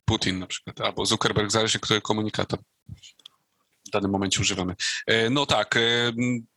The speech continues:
i osobiście, i, i ja pozwolę sobie odpowiedzieć na to pytanie też.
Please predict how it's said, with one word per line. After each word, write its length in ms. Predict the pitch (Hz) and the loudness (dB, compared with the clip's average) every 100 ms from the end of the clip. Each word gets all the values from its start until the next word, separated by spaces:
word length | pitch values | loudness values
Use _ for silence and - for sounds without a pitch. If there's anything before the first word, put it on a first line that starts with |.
| - | -6
i 200 | - 110 95 | -2 -2 0
osobiście, 840 | 143 131 127 139 - - 127 123 120 | 2 2 2 2 2 4 4 4 0
i, 280 | - 123 113 110 113 113 113 - - - - - | -2 -4 -4 -2 -2 -2 -2 0 2 2 2 2
i 40 | |
ja 120 | 120 | 2
pozwolę 340 | 117 120 120 117 | 2 2 2 2
sobie 140 | 131 | 2
odpowiedzieć 440 | 117 113 120 113 - | 0 0 2 2 0
na 60 | |
to 100 | 117 | 0
pytanie 340 | - - 113 107 | 0 2 2 4
też. 260 | - - | 2 2